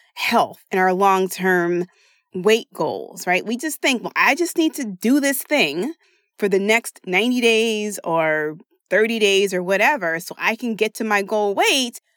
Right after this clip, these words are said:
And then once I'm there, like, everything is gonna change." Yeah, everything could change, including what you've been eating to get <laughs> down to your goal weight. And as soon as you start eating those old foods,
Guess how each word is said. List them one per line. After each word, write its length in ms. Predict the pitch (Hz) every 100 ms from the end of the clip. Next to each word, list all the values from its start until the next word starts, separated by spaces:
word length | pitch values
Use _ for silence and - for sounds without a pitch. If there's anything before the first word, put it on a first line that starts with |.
| _
And 160 | 208 214
then 200 | 285 269
once 240 | 208 208
I'm 180 | 190 185
there, 340 | 208 277 302 254
like, 220 | 190 -
everything 420 | 185 202 - 185
is 120 | 180
gonna 220 | 170 156 151
change." 560 | 202 143 104 110 - _ _ _ _ _ _ _ -
Yeah, 280 | 196 175 523 605 571 571 554 571 - _ _ _ -
everything 500 | 415 392 403 339 320
could 300 | - 480 494
change, 760 | - 208 190 185 220 240 - _ _ _ _ 240
including 580 | 247 - 392 349 269
what 160 | 247 -
you've 220 | 240 226
been 180 | 214 254 -
eating 400 | 294 294 226 -
to 120 | 214
get 340 | - 262 -
<laughs> 100 | 294
down 200 | 285 233
to 160 | 247 226
your 140 | 190
goal 320 | 190 180 175 185
weight. 280 | 359 269 -
And 120 | 202
as 100 | 208
soon 260 | - 277
as 120 | 294 254
you 80 |
start 260 | 254 214 196
eating 300 | 208 202 190
those 200 | 180 180
old 300 | 180 180 185
foods, 520 | 381 392 233 208 180